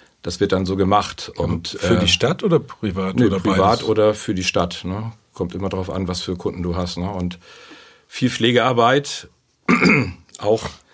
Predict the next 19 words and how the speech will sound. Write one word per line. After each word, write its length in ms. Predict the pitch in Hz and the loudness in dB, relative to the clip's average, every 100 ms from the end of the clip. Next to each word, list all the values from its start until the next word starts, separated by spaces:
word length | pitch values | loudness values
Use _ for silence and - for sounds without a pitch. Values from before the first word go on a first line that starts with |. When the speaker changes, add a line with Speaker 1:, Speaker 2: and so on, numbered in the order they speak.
| - | -8
Speaker 1:
nicht 160 | 117 117 | -4 0
schön. 360 | 127 127 147 151 _ _ _ _ _ _ - | 2 2 0 -4 _ _ _ _ _ _ -2
Unkraut. 640 | 117 113 117 117 170 - - _ _ - 101 | 0 0 2 2 2 -4 -18 _ _ -16 -10
Speaker 2:
Mhm. 280 | 92 127 120 - - - - 117 | -8 -8 -10 -20 -20 -20 -14 -8
Auch 60 | |
schon 140 | 104 107 | -2 0
mal 80 | |
gehört. 240 | 98 92 92 - | 0 -2 -4 -16
Speaker 1:
Unkraut, 680 | - 104 104 113 117 - - - | -10 -6 2 2 2 -4 -6 2
äh, 300 | 110 107 110 - _ _ _ _ _ _ | 4 4 2 -6 _ _ _ _ _ _
hacken 380 | 120 - 113 117 | -4 -2 0 0
und, 600 | 113 110 104 101 - - - | 2 2 0 -2 -4 -4 2
äh, 240 | 104 101 - - _ _ - | 2 2 -4 -20 _ _ -10
alte 280 | 110 107 107 | -4 -2 0
Pflanzen 340 | 107 117 120 | 0 0 0
rausreißen, 800 | 104 113 - 107 120 123 117 117 | 2 2 2 2 2 2 0 2
irgendwas 460 | 101 110 110 107 - | 2 2 4 0 0
neu 260 | 107 110 110 | 2 4 4
anlegen. 520 | 117 113 120 120 | 0 2 2 2